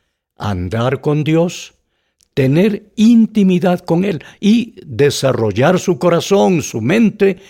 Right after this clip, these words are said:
para no tener que adivinar a tientas lo que Dios quiere, ni adivinar a tientas cuál es su propósito. Bueno, quiero agradecerle a Dios por tu vida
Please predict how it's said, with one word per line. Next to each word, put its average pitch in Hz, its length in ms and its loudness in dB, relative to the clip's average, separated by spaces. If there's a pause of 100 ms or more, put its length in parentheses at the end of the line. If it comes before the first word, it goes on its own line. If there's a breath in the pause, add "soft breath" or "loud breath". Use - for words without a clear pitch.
(320 loud breath)
para 135 520 -4
no 143 340 2
tener 170 420 -2
que 123 120 -2
adivinar 131 520 -2
a 117 80 -2
tientas 139 720 0 (220 loud breath)
lo 180 180 2
que 165 140 0
Dios 165 280 0
quiere, 135 500 -2 (200 soft breath)
ni 165 400 0
adivinar 131 640 0
a 156 160 -2
tientas 156 600 0 (260 soft breath)
cuál 120 260 -2
es 139 80 0
su 151 180 -6
propósito. 160 720 -2 (920 soft breath)
Bueno, 147 260 -2 (400)
quiero 127 240 0
agradecerle 135 720 0
a 131 60 -2
Dios 139 340 0
por 135 200 -4
tu 143 140 -6
vida 147 520 -4